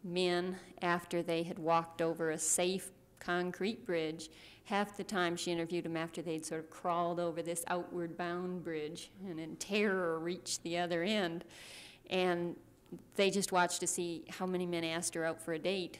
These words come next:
and she got asked out a lot more when men were frightened than, than when they're not. There are also all so-, sorts of, uh, studies that have been done by people interested in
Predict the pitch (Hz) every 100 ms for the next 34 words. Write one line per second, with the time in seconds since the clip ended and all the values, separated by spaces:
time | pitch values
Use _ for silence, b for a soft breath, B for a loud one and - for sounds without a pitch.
0 | - 185 - 170 170 165 160 175 - 165
1 | 160 151 165 - 156 160 180 156 156 156
2 | 156 - 175 185 180 170 - - - -
3 | 175 - - - 165 170 165 160 165 208
4 | 170 - B B B B B B 196 202
5 | 214 214 202 190 185 208 - - 202 196
6 | 175 - - - - - - 180 175 165
7 | 160 - - - 202 185 185 185 180 165
8 | 160 170 180 170 170 165 160 160 165 -
9 | 180 175 170 165 170 - 180 165 156